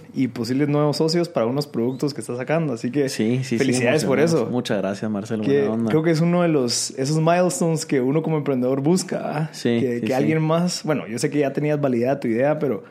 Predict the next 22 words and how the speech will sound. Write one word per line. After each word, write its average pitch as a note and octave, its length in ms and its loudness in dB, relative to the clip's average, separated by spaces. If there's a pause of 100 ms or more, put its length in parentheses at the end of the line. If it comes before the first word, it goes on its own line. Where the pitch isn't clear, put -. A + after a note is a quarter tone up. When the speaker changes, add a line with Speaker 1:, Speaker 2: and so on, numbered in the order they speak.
(320)
Speaker 1:
que C#3+ 100 2
alguien D3+ 320 2
de C3 60 2
un C#3 140 0
calibre D3 400 2
más C#3+ 200 0
alto D3+ 320 2
diga, C#3+ 280 4
"Mira, C3+ 240 2
confío C#3 320 0
en C#3+ 80 0
vos, D#3+ 280 2 (380)
confío B2 220 0
en C#3 60 4
Speaker 2:
Sí. D3 40 2
Speaker 1:
lo D3 80 2
que B2 60 0
estás B2+ 140 -2
haciendo, D#3 500 0
pa, - 300 -2 (180)
tenés B2 220 -2
esto". C3+ 200 -8